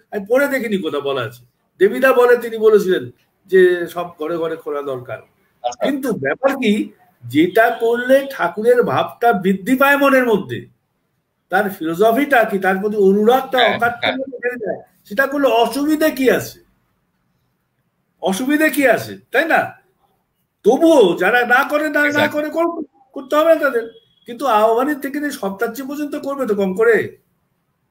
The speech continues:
Speaker 1: তাই না?
Speaker 2: হ্যাঁ।
Speaker 1: এটা করতে তো ঠাকুরের স্পষ্ট বলা আছে না,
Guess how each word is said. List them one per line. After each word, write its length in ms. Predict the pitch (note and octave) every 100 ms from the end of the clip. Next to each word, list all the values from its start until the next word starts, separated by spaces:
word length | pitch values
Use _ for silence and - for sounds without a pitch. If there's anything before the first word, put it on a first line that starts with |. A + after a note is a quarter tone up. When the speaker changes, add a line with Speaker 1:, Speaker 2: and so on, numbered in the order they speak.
| _ _ _ _ _
Speaker 1:
তাই 120 | A#3 F4
না? 80 |
Speaker 2:
হ্যাঁ। 320 | A#3+ C3+ A#2+ G#2
Speaker 1:
এটা 180 | C4 C4+
করতে 260 | C#4+ -
তো 260 | - C4+ F#4+
ঠাকুরের 300 | C4 C4 A3
স্পষ্ট 520 | G#3+ G3 A#3+ A3+ -
বলা 220 | C4+ C#4
আছে 200 | B3+ F#3+
না, 300 | A#3+ C4+ -